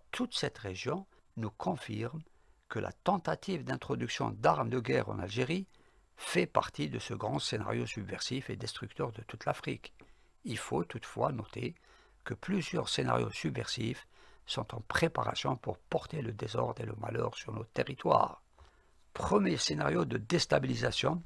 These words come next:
de la région sahélo-saharienne. Au Mali, les germes de la soudanisation de ce pays ont été plantés, provoquant la métastase de l'insécurité qui s'étend du nord au sud.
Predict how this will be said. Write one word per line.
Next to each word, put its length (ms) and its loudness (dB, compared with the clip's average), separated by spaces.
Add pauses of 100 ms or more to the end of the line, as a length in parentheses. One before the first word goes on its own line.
de 80 8
la 80 8
région 400 2
sahélo-saharienne. 1040 0 (460)
Au 100 -2
Mali, 420 2 (600)
les 140 2
germes 420 4
de 80 2
la 140 6
soudanisation 840 2
de 120 -4
ce 160 -4
pays 300 2
ont 80 2
été 180 -4
plantés, 500 0 (300)
provoquant 480 2
la 140 4
métastase 680 4
de 80 -2
l'insécurité 760 -2
qui 160 -6
s'étend 360 2
du 200 -4
nord 260 2
au 60 -2
sud. 320 -2